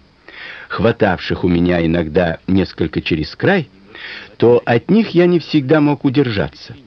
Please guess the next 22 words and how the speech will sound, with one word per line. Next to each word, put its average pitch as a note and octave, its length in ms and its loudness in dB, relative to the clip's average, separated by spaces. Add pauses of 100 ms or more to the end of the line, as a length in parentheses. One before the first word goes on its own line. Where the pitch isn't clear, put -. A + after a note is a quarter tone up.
(440)
Это F#3 200 0
бывало, G3 380 4
когда G2+ 340 0
меня F2+ 320 2
донимали G#2 560 2
женские F#2+ 500 0
хитрости C#3+ 680 -2
и A#2+ 240 2
отговорки, G#2 840 0 (400)
и G#2 80 0
когда F#2+ 400 2
у F2 100 2
нас A2 440 0 (260)
разгорались F#2 760 0
ссоры, G2+ 600 -2 (500)
ибо G2+ 220 2
по G2+ 120 -2
своему F#2+ 380 2
душевному F2+ 560 0
складу F2 600 -2 (280)
я F#2 240 2
подвержен B2 800 2